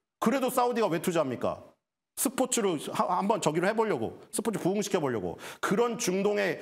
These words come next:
스포츠에 갈망이 있는 나라들, 거기에다가 유에프씨나 더블유더블유이를 던진다.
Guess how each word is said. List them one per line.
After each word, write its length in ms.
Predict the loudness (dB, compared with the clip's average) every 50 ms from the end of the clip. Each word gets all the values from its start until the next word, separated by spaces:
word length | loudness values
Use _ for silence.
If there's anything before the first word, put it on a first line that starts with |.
| -6 -4
스포츠에 440 | -4 -2 0 0 0 0 0 0 0
갈망이 460 | 2 2 2 2 4 2 0 0 0
있는 180 | 0 0 2 2
나라들, 500 | 2 2 2 2 0 -2 -4 -6 -8 -14 -18 -2 0
거기에다가 460 | 0 2 2 2 2 2 2 0 0
유에프씨나 540 | 0 0 0 0 -2 -2 -2 0 -2 0 2
더블유더블유이를 1040 | 0 0 0 0 0 0 0 2 2 0 -2 -2 -2 -4 -8 -14 -8 -4 -4 -2 2
던진다. 640 | 2 2 2 2 2 2 0 0 0 -4 -10 -14